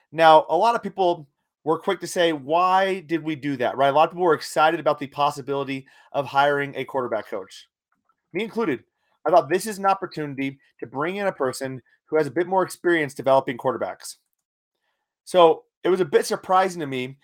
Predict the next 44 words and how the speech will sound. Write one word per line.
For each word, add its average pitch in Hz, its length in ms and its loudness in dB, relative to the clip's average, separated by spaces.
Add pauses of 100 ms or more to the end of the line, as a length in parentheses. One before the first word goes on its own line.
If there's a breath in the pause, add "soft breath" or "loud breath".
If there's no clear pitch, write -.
(140)
to 156 100 -4
see - 160 -2
Iowa 160 320 6
make 151 200 -2
this 131 160 -6
ru-, 147 240 -4
move, 147 300 0
and 147 180 -4
a, 143 180 -4
a - 20 4
move 180 260 0
that 147 120 4
we 160 100 -2
were 143 360 2 (440)
not 147 460 4
expecting, 131 920 -2 (540)
right? 139 280 4 (1300)
We 143 120 -2
did 185 100 -2
not 190 100 4
expect 180 480 0
Iowa 151 420 4
to 139 360 -4 (300 soft breath)
switch - 340 -2
gears, 156 260 2
not 147 200 2
hire 151 240 2
a - 20 -8
quarterback 143 400 0
coach, 131 300 -4 (200 soft breath)
and 135 140 -8
hire 143 220 4
a 127 40 -2
tight 127 160 -2
ends 151 140 -2
coach. 120 300 -4 (280 soft breath)
But 160 100 0
nevertheless, 175 500 4
it's 131 100 -10
one 175 180 0
I'm 160 160 2
very 143 240 0
excited 117 360 -4
about. 98 300 -8